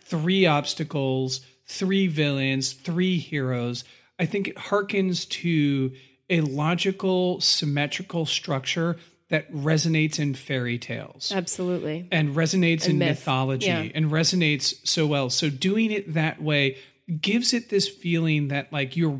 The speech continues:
Speaker 1: watching something timeless, because so many great stories, whether they're in,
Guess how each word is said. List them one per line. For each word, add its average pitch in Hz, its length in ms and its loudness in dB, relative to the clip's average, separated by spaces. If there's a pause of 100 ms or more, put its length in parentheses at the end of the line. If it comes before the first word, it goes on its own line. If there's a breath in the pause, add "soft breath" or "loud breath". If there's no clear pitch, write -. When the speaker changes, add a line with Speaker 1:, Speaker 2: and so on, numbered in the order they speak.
Speaker 1:
watching 170 380 0
something 139 580 -2
timeless, 127 540 -4
because 147 400 -4 (300 loud breath)
so - 280 0
many 202 360 2
great 151 580 -2
stories, 147 720 0
whether 147 280 -2
they're 135 280 -2 (180)
in, 131 200 -4